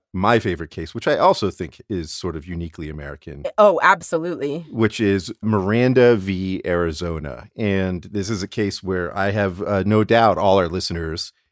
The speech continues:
Speaker 1: have heard of. It's probably the most well-known Supreme Court case. Miranda warnings are something that just about everybody knows and is aware of. And so it's worth discussing how they came to be and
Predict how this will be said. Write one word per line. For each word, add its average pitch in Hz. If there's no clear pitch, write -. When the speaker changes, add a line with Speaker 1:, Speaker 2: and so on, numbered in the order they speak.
Speaker 1:
have 110
heard 160
of. 90
It's -
probably 117
the 101
most 92
well-known 80
Supreme 76
Court -
case. -
Miranda 101
warnings 87
are 87
something 82
that 80
just -
about 80
everybody 101
knows 76
and 98
is 90
aware 110
of. 85
And 160
so 165
it's 151
worth 208
discussing 139
how 110
they 110
came 110
to 104
be 107
and 95